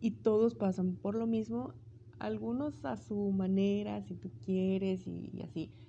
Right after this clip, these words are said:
pero casi siempre es lo mismo. Y, y, pues, ya que lo ves y lo platicas con, con otra persona, pues, ya dices, "Ay, no, o sea, pues, mi hijo es totalmente normal".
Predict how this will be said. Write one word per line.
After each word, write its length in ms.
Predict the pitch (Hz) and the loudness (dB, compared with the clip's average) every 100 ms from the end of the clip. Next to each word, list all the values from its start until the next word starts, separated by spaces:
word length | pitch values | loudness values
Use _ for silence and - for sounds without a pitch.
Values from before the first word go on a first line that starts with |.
| - - - | -18 -12 0
pero 220 | 240 233 | 2 2
casi 240 | 247 262 | 0 0
siempre 460 | 254 254 247 262 226 | 0 0 -2 -2 0
es 120 | 220 | 0
lo 120 | 226 | 0
mismo. 460 | 220 240 262 202 180 - - - - - - - | 0 0 0 0 -2 -6 -14 -16 -18 -18 -18 -8
Y, 420 | 226 220 214 214 - - - - - - - | -2 -2 -2 -4 -8 -14 -18 -18 -18 -18 -4
y, 500 | 226 233 233 226 214 - | 0 2 2 2 -2 -2
pues, 200 | 226 202 | 0 2
ya 240 | 208 202 | 2 0
que 280 | - 311 294 | 0 2 2
lo 400 | 220 208 196 190 | 2 2 4 4
ves 300 | 185 196 196 | 6 4 4
y 60 | 220 | 0
lo 140 | 208 | -2
platicas 520 | 196 170 180 - 190 196 | -2 -4 -6 -4 -4 -4
con, 360 | - 175 202 - | -8 -6 -8 -10
con 240 | 165 165 | -8 -6
otra 240 | 165 196 | -4 -4
persona, 520 | 196 202 226 220 208 262 - - - - - - - - - - - - - - | -4 -4 -2 -2 -2 -4 -12 -18 -18 -18 -18 -16 -18 -18 -18 -18 -18 -20 -18 -2
pues, 160 | 196 196 | 4 6
ya 120 | 196 | 6
dices, 360 | 190 190 190 214 | 6 6 2 0
"Ay, 280 | 226 294 285 | -2 2 2
no, 380 | 262 320 339 | 2 2 0
o 40 | 220 | -2
sea, 140 | 202 | -8
pues, 200 | - 185 185 - 196 | -8 -8 -10 -8 -2
mi 180 | 196 | -2
hijo 240 | 208 254 240 | -2 -4 -6
es 140 | 240 | -8
totalmente 560 | 226 214 226 214 208 214 | -8 -8 -6 -6 -4 -4
normal". 420 | 208 175 165 160 | -2 -2 -2 -6